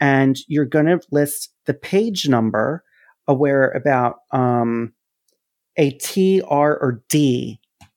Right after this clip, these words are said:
starts, right? So, Nick, do you wanna read the premise of, um, um, figure six point four?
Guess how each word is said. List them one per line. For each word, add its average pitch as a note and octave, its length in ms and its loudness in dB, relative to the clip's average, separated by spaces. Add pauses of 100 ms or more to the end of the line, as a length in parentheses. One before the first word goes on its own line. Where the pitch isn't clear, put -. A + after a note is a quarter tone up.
(540)
starts, - 760 -2 (380)
right? C3+ 320 0 (760)
So, C#3 600 0
Nick, D#3+ 300 -2
do D#3 100 -4
you C#3+ 60 2
wanna D#3 180 2
read D3+ 240 0
the D3 80 0
premise D3 600 -2
of, C3 440 0
um, B2+ 580 0 (1200)
um, B2+ 240 2
figure C3 320 0
six - 280 -2
point C3 300 -2
four? D3 380 -2